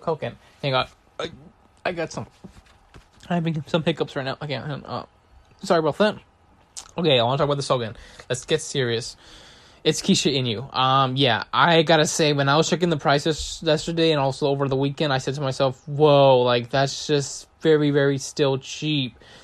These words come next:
And I gotta say, man, like, yes, it's up a little bit from, like, from my thirty dollar investment, but, dude, for, like,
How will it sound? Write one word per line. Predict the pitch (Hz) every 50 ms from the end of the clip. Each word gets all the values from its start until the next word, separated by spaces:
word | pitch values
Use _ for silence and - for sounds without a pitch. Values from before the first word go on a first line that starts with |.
| - - -
And | 139 135 139 143 131
I | 117 113 147 156
gotta | 151 160 151 147 139
say, | - - 165 160
man, | 160 165 175 175 170
like, | 160 151 147 160
yes, | 165 180 202 196 202
it's | 196 180 - -
up | 190 170 175 170 -
a | 175
little | 170 160 151 147 147 151 156 156 165 165
bit | 160 180 180 190 175
from, | - - - 156 156 151
like, | 147 147 139 139
from | - - 151
my | 139 135
thirty | 135 156 147 143 143
dollar | 147 143 139 139 139 135 131
investment, | 127 127 120 123 135 147 - - 180 180 185 196 202 185 - _ _ _
but, | - 151 143 139 117 - - - - - - - - -
dude, | - 190 175 151 127
for, | - - 160 160 160
like, | 151 147 147 131 -